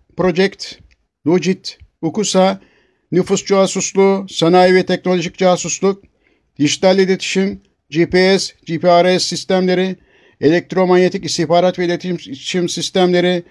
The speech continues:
gizli askeri teknolojiler, askeri istihbarat teknolojisi,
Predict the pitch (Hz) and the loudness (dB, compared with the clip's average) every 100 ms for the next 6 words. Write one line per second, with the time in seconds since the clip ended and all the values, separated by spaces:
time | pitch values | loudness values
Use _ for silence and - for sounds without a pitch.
0 | _ _ - 160 156 180 170 - 175 180 | _ _ -4 -4 2 2 2 0 -2 -2
1 | 175 - 175 156 175 185 175 - - - | -4 -2 -2 0 2 2 2 -12 -8 -6
2 | - 170 180 - 160 170 175 170 170 180 | -2 -2 -2 -4 -2 0 0 -2 -6 -4
3 | 175 156 151 - 180 | -4 -4 -6 -4 -4